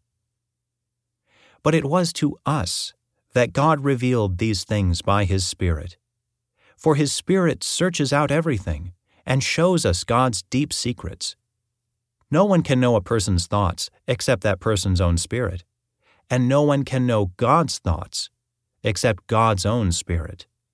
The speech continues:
And we have received God's Spirit, not the world's spirit, so we can know the wonderful things God has freely given us.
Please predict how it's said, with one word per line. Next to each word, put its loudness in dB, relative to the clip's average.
And 2
we 4
have 2
received 0
God's 0
Spirit, -6
not -2
the 2
world's 2
spirit, -6
so 2
we 4
can 0
know 4
the 0
wonderful 0
things 0
God 0
has 0
freely -2
given -2
us. -10